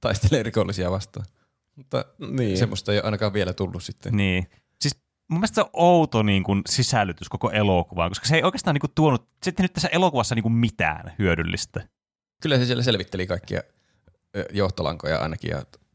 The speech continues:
Speaker 1: ammuskeli t-, t-, pahiksi.
Speaker 2: Ja sitten
Speaker 3: Niin, mutta
Speaker 2: jotenkin
Speaker 3: se
Speaker 2: pussista sai lapset pois tai pussin kyytiin, koska
Speaker 3: Niin.
Speaker 2: jossakin on pommi menossa.
Speaker 1: Mm.
Speaker 3: Mut, mut se ei niinku,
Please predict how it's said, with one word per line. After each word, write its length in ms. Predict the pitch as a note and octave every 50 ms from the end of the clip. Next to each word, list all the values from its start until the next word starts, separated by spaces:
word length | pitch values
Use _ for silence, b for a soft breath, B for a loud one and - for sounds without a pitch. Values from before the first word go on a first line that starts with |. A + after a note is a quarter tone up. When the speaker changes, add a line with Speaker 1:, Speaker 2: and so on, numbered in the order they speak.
| _ _ -
Speaker 1:
ammuskeli 560 | A2 G2+ F#2 F#2+ - - - E2+ F2 E2+ - _ _ _ _ _ _ _ _ _ -
t-, 60 | - D#2 - - _ _ _ - -
t-, 160 | - - - _ _ -
pahiksi. 420 | - G#2+ - - - - - - - - - _ _ _ _ _ _ _ _
Speaker 2:
Ja 140 | A2+ A#2 A2+
sitten 120 | A#2+ C3
Speaker 3:
Niin, 140 | E3+ F3+ D#3
mutta 80 | A2 A2
Speaker 2:
jotenkin 360 | A#2+ A#2 A#2+ A2 - A2 G#2
Speaker 3:
se 60 | -
Speaker 2:
pussista 600 | - A2+ G#2 - - - F#2+ - - - G2 F#2 F2+ - - - D#2 - - - - - - -
sai 240 | - - G2+ F2+ F#2
lapset 380 | G2 F#2+ - - - - - -
pois 240 | G2+ F2+ F#2+ -
tai 120 | - - -
pussin 420 | - - G2+ - - - G2 G2+
kyytiin, 460 | - G#2+ G2 F#2+ F#2 - E2+ F#2 G#2
koska 220 | - - C3+ D3+ D#3+
Speaker 3:
Niin. 140 | D#3+ C3+ A2+
Speaker 2:
jossakin 400 | G#2 - - - G#2 - F#2+ F2
on 100 | F#2+ -
pommi 320 | F#2+ F#2 F#2+ F#2+ F#2+ F#2+
menossa. 460 | G2+ G#2 G#2 G#2 G#2 B2 - - - _ _
Speaker 1:
Mm. 260 | - F#2+ F2 E2 F#2 G2 _ _ _ _ _ -
Speaker 3:
Mut, 220 | D#3+ F#3 G3 - _ -
mut 160 | E3 F3 -
se 100 | - G3
ei 60 | F3+
niinku, 260 | F3+ F#3+ F3 - F#3